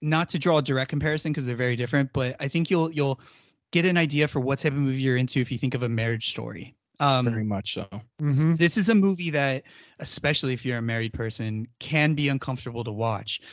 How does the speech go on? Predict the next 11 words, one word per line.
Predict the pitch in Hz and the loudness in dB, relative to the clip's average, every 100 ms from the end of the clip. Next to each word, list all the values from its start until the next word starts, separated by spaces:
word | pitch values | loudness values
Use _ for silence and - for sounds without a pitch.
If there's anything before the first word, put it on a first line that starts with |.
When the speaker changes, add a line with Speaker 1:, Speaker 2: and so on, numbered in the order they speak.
| - _ | -20 _
Speaker 1:
This | 131 147 156 | 0 2 2
is | 143 139 - - - _ | 0 0 -4 -6 -10 _
Jude | 135 156 156 | -4 0 2
Law | 165 147 139 | 4 4 2
and | 131 | -2
Carrie | - 139 143 | -2 -2 -2
Coon | - 135 123 117 - _ _ - | 0 0 0 -4 -14 _ _ -2
basically | 196 220 202 165 143 | 0 0 -2 -2 0
battling | 139 120 135 131 117 104 | 0 2 2 0 -4 -6
each | 101 - | -8 -8
other | 101 98 98 | -8 -8 -10